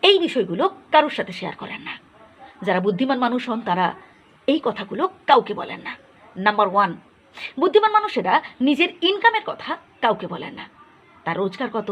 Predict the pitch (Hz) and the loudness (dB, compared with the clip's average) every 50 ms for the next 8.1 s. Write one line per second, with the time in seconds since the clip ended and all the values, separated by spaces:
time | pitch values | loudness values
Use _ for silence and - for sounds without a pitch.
0 | 196 196 190 180 185 185 214 226 233 277 247 - - 220 - - - 185 170 - | -6 -6 -6 -6 -6 -6 -6 -4 -4 -4 -4 -2 -4 -4 -4 -6 -10 -12 -12 -12
1 | - - _ _ _ _ _ _ _ _ - 370 - - - - 190 196 240 320 | -14 -20 _ _ _ _ _ _ _ _ -4 -4 -2 -4 -6 -8 -8 -8 -6 -6
2 | 359 - - - 254 262 240 - 233 185 180 - - - - - - - - - | -8 -8 -4 -2 -2 -2 -2 -4 -8 -12 -12 -12 -14 -14 -14 -14 -16 -16 -16 -16
3 | - - - - - - - - - - - _ - - - - - - 415 392 | -16 -18 -20 -20 -20 -20 -20 -20 -20 -20 -20 _ -20 -20 -20 -12 2 6 6 8
4 | 285 262 - 254 - - 175 - 160 147 147 170 175 - 403 359 381 320 233 202 | 8 6 2 0 -6 -8 -8 -6 -6 -8 -6 -6 -2 2 4 4 4 4 2 0
5 | - 170 - - 131 - 165 156 - - - - - - - _ _ - - - | 0 -6 -6 -8 -10 -10 -10 -14 -16 -18 -16 -16 -18 -18 -20 _ _ -20 -20 -18
6 | - - 156 170 170 165 170 190 208 202 175 170 277 339 339 - 175 175 190 190 | -12 -10 -10 -8 -8 -6 -6 -6 -4 -6 -6 -8 -8 -10 -8 -8 -8 -6 -6 -8
7 | - - - 208 175 175 - - - - - - 349 330 339 - 196 - 175 - | -8 -10 -10 -12 -14 -14 -14 -18 -20 -10 -4 0 2 2 2 0 -2 -2 -4 -10
8 | 127 - | -10 -14